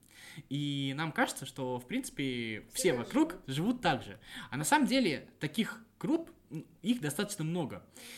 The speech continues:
Speaker 1: И как выясняется, что когда мы начинаем, ну, вылазить чуть дальше, там, за пределы, вот если мы, к примеру,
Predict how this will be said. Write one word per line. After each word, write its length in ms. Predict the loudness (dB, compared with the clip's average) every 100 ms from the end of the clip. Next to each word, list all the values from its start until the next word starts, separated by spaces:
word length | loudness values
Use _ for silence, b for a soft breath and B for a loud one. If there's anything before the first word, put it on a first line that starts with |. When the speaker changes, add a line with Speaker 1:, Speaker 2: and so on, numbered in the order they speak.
| -4
Speaker 1:
И 80 | 0
как 180 | 0 2
выясняется, 460 | 2 4 2 0 -6
что 140 | -8
когда 220 | -4 -2
мы 220 | 0 0 -2
начинаем, 560 | -4 -2 2 2 0 -2
ну, 160 | -4
вылазить 520 | 0 2 2 0 -6 -10
чуть 200 | -6 2
дальше, 280 | 4 2 0
там, 140 | -8 -6
за 120 | -6
пределы, 520 | -4 0 2 2 -2 B B B
вот 200 | -8 -8 -4
если 260 | -6 -4
мы, 300 | -4 -2 -2
к 80 | -4 -6
примеру, 320 | -2 -2